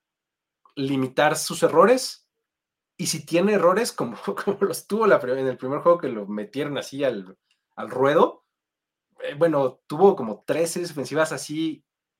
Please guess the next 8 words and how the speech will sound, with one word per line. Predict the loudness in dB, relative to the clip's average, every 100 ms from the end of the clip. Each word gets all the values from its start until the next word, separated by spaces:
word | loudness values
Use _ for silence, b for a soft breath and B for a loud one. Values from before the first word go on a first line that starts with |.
| _ _ _ _ _ _ _ _ _ _
pésimas, | 4 4 0 -4 -4 -6 -10 -12
pues | -8
se | -4
notaba | -6 -4 -2 -2 -2
que |
no | -4 -4
sabía | -4 -4
ni | -6 -8